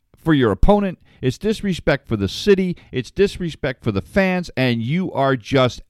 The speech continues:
asking for it. Now, having said that, what this kid did was wrong,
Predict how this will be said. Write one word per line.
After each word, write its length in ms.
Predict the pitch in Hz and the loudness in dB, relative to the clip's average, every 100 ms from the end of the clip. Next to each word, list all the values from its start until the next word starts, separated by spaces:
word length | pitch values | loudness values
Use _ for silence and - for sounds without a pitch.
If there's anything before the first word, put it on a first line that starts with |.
| - | 0
asking 480 | 131 127 - 104 | 2 2 -2 -4
for 300 | 90 95 76 | -2 -2 -2
it. 100 | 65 - _ _ _ _ _ _ _ _ _ _ _ _ - | -4 -12 _ _ _ _ _ _ _ _ _ _ _ _ -12
Now, 60 | - | -6
having 220 | 73 87 | -6 -6
said 360 | - - 190 170 | -6 2 2 4
that, 300 | 117 98 - _ _ _ _ _ _ _ _ _ _ _ | 2 0 -4 _ _ _ _ _ _ _ _ _ _ _
what 340 | 90 110 123 _ - | -2 0 0 _ -6
this 320 | 95 135 - | 4 4 2
kid 380 | - 156 143 95 | 2 2 2 2
did 260 | 117 135 | 2 2
was 340 | 147 127 156 135 | 0 0 0 2
wrong, 380 | 107 92 180 | 2 2 0